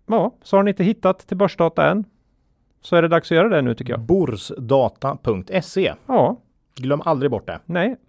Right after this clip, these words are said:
Speaker 1: tack säger vi till Börsdata. Mm. Ja, och innan vi går vidare i avsnittet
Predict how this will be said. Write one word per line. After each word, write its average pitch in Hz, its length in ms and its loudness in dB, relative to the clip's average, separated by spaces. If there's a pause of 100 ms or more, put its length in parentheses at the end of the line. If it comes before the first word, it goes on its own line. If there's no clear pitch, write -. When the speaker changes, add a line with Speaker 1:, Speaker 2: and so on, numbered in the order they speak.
Speaker 1:
tack 240 220 0
säger 208 160 0
vi 160 100 0
till - 120 -8
Börsdata. 175 540 0 (680)
Mm. 202 260 -2 (680)
Ja, 226 140 4
och - 100 -2
innan 214 220 2
vi 214 100 -2
går 214 100 -2
vidare 202 280 0
i - 20 4
avsnittet 196 460 -2